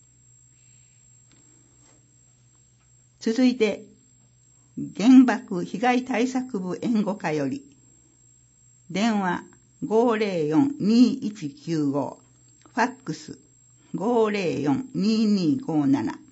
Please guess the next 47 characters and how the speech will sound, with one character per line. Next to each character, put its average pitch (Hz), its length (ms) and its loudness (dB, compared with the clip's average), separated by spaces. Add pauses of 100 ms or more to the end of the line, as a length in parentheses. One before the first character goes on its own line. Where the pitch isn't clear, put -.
(1400)
被 - 160 -6
爆 247 300 2
者 160 320 -8 (120)
健 247 320 4
康 220 160 -2
診 202 300 0
断 147 220 2
に 127 160 2
つ - 100 -14
い 120 120 -10
て、 - 220 -16 (680)
生 214 60 -4
き 208 60 -12 (180)
生 - 20 -6
き 220 140 -6
ポ 208 180 -2
イ 170 40 -2
ン 156 80 -2
ト 131 140 -8
対 160 220 -6
象 131 260 -10
で - 140 -10
す。 - 180 -20 (1400)
期 254 160 2
日、 196 360 -4
会 202 340 -4
場、 170 340 -6 (200)
受 262 160 -2
付 240 260 -4
時 214 120 -10
間 151 300 0
を 127 40 -2
お 131 40 -4
知 - 140 -10
ら 139 100 -4
せ 139 160 -8
し - 160 -14
ま 139 160 -8
す。 - 220 -20 (960)
三 269 280 4
月 156 260 -2
十 165 200 -6
六 190 280 -6
日 156 260 -4
火 156 180 -8
曜 156 240 -2
日、 113 180 -12